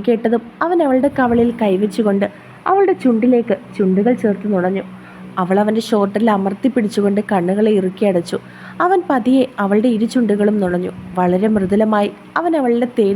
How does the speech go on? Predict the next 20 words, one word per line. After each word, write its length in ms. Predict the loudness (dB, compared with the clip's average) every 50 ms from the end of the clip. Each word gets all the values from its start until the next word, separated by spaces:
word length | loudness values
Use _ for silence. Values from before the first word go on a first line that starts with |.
| 0 0
നുകർന്നുകൊണ്ടിരുന്നു. 720 | 0 0 0 0 0 0 0 0 0 -2 -2 -2 -4 -6 -6 -2 0
നിമിഷങ്ങൾ 460 | 2 2 2 2 2 2 2 2 2 2 2
കടന്നു 280 | 2 2 2 2 0 2 2
പോകവേ 320 | 2 2 2 2 2 2 0 0 0 0 2
ഏതോ 200 | 2 2 2 2 2 2
മാത്രയിൽ 400 | 0 0 0 0 2 2 2 2 2
അവളും 260 | 2 2 2 0 0 2 0
തിരികെ 300 | 0 2 2 0 0 -2 -2 -4 -4 -4
അവനെ 220 | -2 -2 -2 -2 -2 -2
ചുംബിച്ചിരുന്നു. 580 | -2 -2 0 0 -2 -2 -2 -4 -4 -4 -6 -8 -10 -16 -20 -20 -20 -14 -6 -2 0
ഇരുവരുടെയും 460 | 2 2 2 2 2 2 2 0 0 0 0
ചുണ്ടുകൾ 300 | -2 0 2 2 2 0 0 0
പരസ്പരം 420 | -2 -2 -2 -4 -2 -2 -2 -2 -2 0 0
കോർത്തു. 300 | 2 2 2 0 -4 -6 -6 -6 -4 -2
ആ 40 | -2 -2 0
ചുംബനം 380 | 0 0 2 2 2 2 0 -2 -4 -8 -6 -2 0
മൃദുലതയിൽ 580 | 0 2 4 4 4 4 4 2 2 0 0 0 0
നിന്നും 240 | 0 -2 -4 -4 -6 -10 -8 -4 -2
വന്യതയിലേക്ക് 680 | 0 0 2 2 2 4 4 4 4 2 2 0 0 0 0
വഴിമാറാൻ 480 | 0 0 0 0 2 2 2 2 2